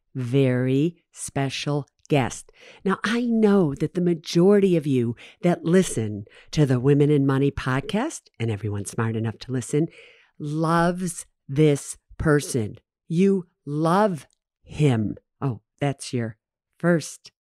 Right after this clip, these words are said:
clue. Second clue is he is an extraordinary fisherman.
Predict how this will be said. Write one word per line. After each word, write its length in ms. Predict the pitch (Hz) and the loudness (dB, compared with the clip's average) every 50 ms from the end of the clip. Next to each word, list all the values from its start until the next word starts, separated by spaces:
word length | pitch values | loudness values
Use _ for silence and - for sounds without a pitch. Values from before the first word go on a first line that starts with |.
| _ _ _ _ _ _ _ _ | _ _ _ _ _ _ _ _
clue. 380 | - - 131 117 101 - - - _ _ _ _ _ _ _ _ _ _ _ _ _ - - - _ _ | -12 -8 -6 -6 -6 -6 -10 -16 _ _ _ _ _ _ _ _ _ _ _ _ _ -20 -20 -20 _ _
Second 480 | - - - 170 202 - 208 170 160 151 | -6 -2 0 0 2 2 2 2 2 0
clue 240 | - 156 147 147 - | 0 0 0 2 2
is 320 | - 143 147 139 127 - | 4 4 4 4 2 0
he 160 | 135 139 156 156 | -2 0 0 2
is 260 | - 151 147 143 165 | 2 2 0 2 4
an 100 | 156 151 | 4 4
extraordinary 1400 | 143 - - - - - - - - 135 120 113 123 139 160 160 147 139 127 117 113 110 110 113 110 110 117 107 - _ _ _ _ | 4 2 0 -6 -10 -10 -12 -12 -10 -8 -2 0 4 6 6 6 6 4 4 2 2 0 0 -2 -2 -2 -4 -4 -8 _ _ _ _
fisherman. 800 | _ - - 143 127 - - 127 120 110 101 98 95 - - 98 | _ -4 -2 -2 0 0 0 -2 -2 -2 -2 -4 -6 -8 -10 -12